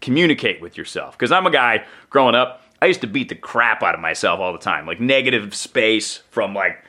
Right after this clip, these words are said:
the, as long as I can remember till just about a few years ago. And I realized it was ha-, it was just changing my language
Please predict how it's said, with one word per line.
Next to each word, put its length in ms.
the, 80
as 120
long 260
as 80
I 100
can 160
remember 320
till 220
just 200
about 200
a 20
few 140
years 260
ago. 280
And 500
I 100
realized 680
it 80
was 140
ha-, 260
it 80
was 180
just 480
changing 500
my 160
language 880